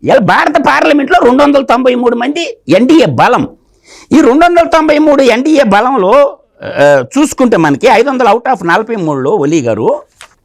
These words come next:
ఇక్కడ మీకు చెప్తాను క్లియర్గా, పద్నాలుగు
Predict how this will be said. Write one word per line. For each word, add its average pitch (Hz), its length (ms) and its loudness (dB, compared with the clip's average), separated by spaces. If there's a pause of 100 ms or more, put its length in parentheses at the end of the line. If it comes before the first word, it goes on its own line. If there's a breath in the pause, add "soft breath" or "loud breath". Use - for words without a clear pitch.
(120)
ఇక్కడ - 240 -2 (460)
మీకు 180 160 0
చెప్తాను 160 640 -2
క్లియర్గా, 165 400 0 (500)
పద్నాలుగు 247 500 0